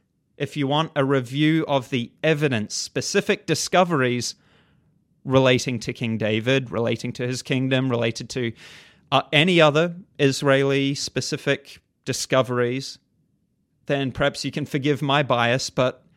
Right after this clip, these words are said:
look no further than Watch Jerusalem. We've got a big, uh, archaeological wing of the site. We look at, obviously, news, if you've, if you've been following our website, news, uh, on the one side and archaeology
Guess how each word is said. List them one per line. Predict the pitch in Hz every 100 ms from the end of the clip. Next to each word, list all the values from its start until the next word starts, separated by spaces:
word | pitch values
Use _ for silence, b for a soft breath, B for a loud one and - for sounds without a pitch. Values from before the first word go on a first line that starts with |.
| _
look | 143 151 151
no | 147 143
further | - 156 160 117 110 - _ -
than | 139 123 123 127 143 _ _
Watch | 127 127 - -
Jerusalem. | 135 135 131 135 107 107
We've | 110 -
got | 131
a | 110
big, | - 151 147 - B B B B
uh, | 120 113 110 110 -
archaeological | 135 135 - 131 135 135 139 135 127
wing | 127 131 135 131
of | 131 131 120
the | 123
site. | - 120 139 131
We | 117
look | 120 131
at, | 117 -
obviously, | 123 117 - 120 107
news, | 110 123 135 139 139 -
if | 131 -
you've, | 127 113 - _ -
if | 127 135
you've | 110
been | 120
following | 107 135 139 131 127
our | 120
website, | 127 - 139 139 - B B -
news, | 120 135 147 151 151 - -
uh, | 120 117
on | - 120
the | 120
one | 131 135
side | - 127 131 131 127
and | 123 110 110 110 104 -
archaeology | 120 - 127 143 131 123 117 117